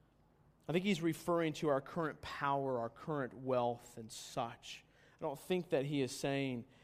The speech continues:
that this is sinful wealth. Um, I think he's talking about being faithful with what you have now, um, being wise in the moment now. And then he says, "You will have friends in heaven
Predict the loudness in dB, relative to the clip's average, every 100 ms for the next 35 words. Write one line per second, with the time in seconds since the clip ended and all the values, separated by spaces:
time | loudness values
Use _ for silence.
0 | -20 -2 2 4 2 0 -4 -4 0 2
1 | 0 -2 -2 0 2 2 2 -4 -10 -20
2 | -20 -20 -20 -20 _ -6 -4 -2 -2 -2
3 | -2 2 4 4 2 2 2 -2 -2 2
4 | 2 0 -2 2 4 4 2 -2 -2 -2
5 | -4 -4 -4 -2 -4 -4 -2 0 -2 -2
6 | -6 -10 -16 -20 _ _ _ _ _ -8
7 | -4 -2 -2 -6 -4 -2 0 0 4 8
8 | 8 8 4 0 -2 0 2 2 2 0
9 | -4 -12 _ -6 -2 0 0 0 -4 -8
10 | -18 -20 _ _ _ _ _ _ _ _
11 | _ _ _ _ _ -4 2 4 4 4
12 | 6 6 6 6 4 2 2 2 2 0
13 | 2 2 0 -2